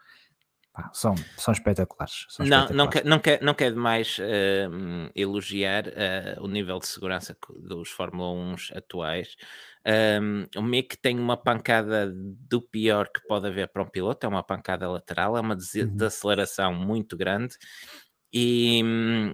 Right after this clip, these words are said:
Speaker 2: e saiu de lá, eh, só, só um bocado abananado.
Speaker 1: Saiu de lá a bambolear. <laughs>
Speaker 2: <laughs> Saiu de lá a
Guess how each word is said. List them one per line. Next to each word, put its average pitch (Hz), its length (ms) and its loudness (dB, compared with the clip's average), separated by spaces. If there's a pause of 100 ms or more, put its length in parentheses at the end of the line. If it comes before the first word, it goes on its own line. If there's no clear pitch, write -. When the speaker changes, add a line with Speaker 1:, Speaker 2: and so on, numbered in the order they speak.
(140)
Speaker 2:
e 107 80 -2
saiu 120 400 4
de 110 80 -4
lá, 104 440 4
eh, 87 360 -4 (240)
só, 92 680 -2 (460)
só - 180 4
um 110 60 4
bocado 101 280 4
abananado. 98 420 2
Speaker 1:
Saiu 127 140 8
de 117 60 6
lá 127 140 12
a 127 60 12
bambolear. 120 560 6
<laughs> - 420 4
Speaker 2:
<laughs> - 180 4
Saiu 202 260 12
de - 80 8
lá 175 160 12
a 160 40 12